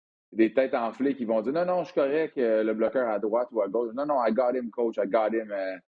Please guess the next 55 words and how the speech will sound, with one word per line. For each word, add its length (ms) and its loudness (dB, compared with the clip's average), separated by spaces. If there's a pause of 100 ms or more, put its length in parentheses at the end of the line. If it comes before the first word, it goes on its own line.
(100)
<laughs> 240 -20
je 200 0
l'ai. » 460 2 (400)
Là, 120 6
au 160 2
lieu 160 2
de 60 -10
dire, « 220 2
Ben, 200 0
peut-être 320 0
que 60 -10
sur 220 -6
certaines 720 -2
formations, 500 2
j'aimerais 240 0
avoir 260 2
un 80 -2
ailier 160 0
rapproché 400 0
à 40 -2
côté 220 -2
de 80 -4
moi 200 2
pour 120 -4
m'aider 200 2
à 60 4
bloquer. » 500 0
Euh, 180 -2 (720)
mais 300 2
des 140 0
fois, 300 2
euh, 540 0 (120)
c'est 160 -4
un 120 0
petit 160 -14
peu 80 0
l'orgueil 540 2
qui, 340 -4
qui 160 -20
fait 100 -2
dire 260 2
aux 120 0
gens, « 260 0
Non, 100 0
non, 160 0
je 60 -14
suis 100 -6
correct, 180 2
je 120 -6
suis 0 -
correct. » 280 0
Puis 140 -20
ça 160 -20
fait 120 -8
que 300 -2